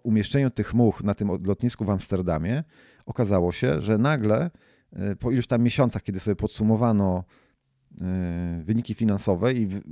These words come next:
podsumowano wydatki na czyszczenie toalet męskich, to się okazało, że wydatki w, w męskich toaletach, tam gdzie były te pisuary, gdzie były te muchy, spadły,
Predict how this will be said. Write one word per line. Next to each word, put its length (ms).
podsumowano 520
wydatki 480
na 100
czyszczenie 380
toalet 460
męskich, 460
to 100
się 140
okazało, 500
że 160
wydatki 680
w, 300
w 140
męskich 380
toaletach, 520
tam 140
gdzie 140
były 140
te 100
pisuary, 420
gdzie 120
były 140
te 120
muchy, 380
spadły, 680